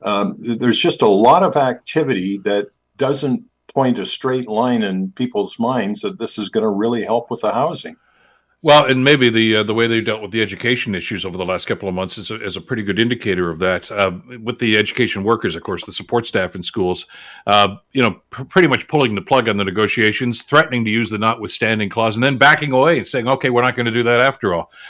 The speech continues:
Speaker 2: Uh, indecision is, is not something that's gonna build confidence in, in the public.
Speaker 1: No, and, and when you're talking about the notwithstanding clause, um, it, it's kind of like a, a gun that's in a holster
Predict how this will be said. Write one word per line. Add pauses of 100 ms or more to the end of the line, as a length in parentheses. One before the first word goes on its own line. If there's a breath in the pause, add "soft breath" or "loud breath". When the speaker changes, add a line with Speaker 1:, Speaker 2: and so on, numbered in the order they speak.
(140 loud breath)
Speaker 2:
Uh,
indecision
is,
is
not
something
that's
gonna
build
confidence
in,
in
the
public. (760 soft breath)
Speaker 1:
No,
and,
and
when
you're
talking
about
the
notwithstanding
clause, (460)
um,
it,
it's
kind
of
like
a,
a
gun
that's
in
a
holster